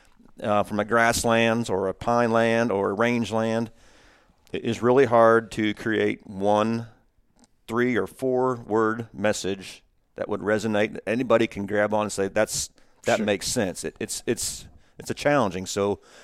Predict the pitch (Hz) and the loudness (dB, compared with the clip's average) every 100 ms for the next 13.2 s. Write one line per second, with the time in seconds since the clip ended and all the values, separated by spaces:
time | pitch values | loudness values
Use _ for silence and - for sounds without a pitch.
0 | - - _ - 104 123 135 123 127 - | -20 -20 _ -12 -2 0 4 6 4 2
1 | 110 110 - 104 98 95 117 113 107 113 | 0 0 2 2 2 2 0 0 0 0
2 | 117 101 95 98 95 92 101 - - 101 | -2 -4 -2 -2 -2 -4 -4 -6 -10 -8
3 | 92 95 95 92 92 92 - - 104 101 | -6 -4 -4 -4 -6 -10 -12 -6 -2 -2
4 | - 98 - 95 95 95 95 - - _ | -2 -4 -2 -2 -2 -4 -6 -14 -20 _
5 | _ _ - _ - - 98 98 95 - | _ _ -18 _ -8 -8 -12 -10 -10 -6
6 | 131 - 117 123 113 98 95 - 92 90 | -6 0 4 6 6 2 -2 -4 -6 -8
7 | - 95 98 98 98 95 90 87 _ - | -6 -6 -6 -6 -4 -2 -4 -10 _ -12
8 | 85 - 113 - 107 98 95 - 107 - | -8 -2 -2 0 -4 -4 -6 -2 -2 -2
9 | 107 104 - - _ _ _ - - - | -6 -6 -8 -12 _ _ _ -12 -6 -2
10 | 110 110 98 98 - 107 104 101 - 101 | 0 -2 -4 -6 -4 -2 -2 -4 -4 -4
11 | 95 95 95 92 _ _ _ _ _ _ | -4 -4 -6 -12 _ _ _ _ _ _
12 | _ - 139 117 117 113 - - 104 104 | _ -4 -2 4 4 4 0 -2 2 2
13 | 92 | 0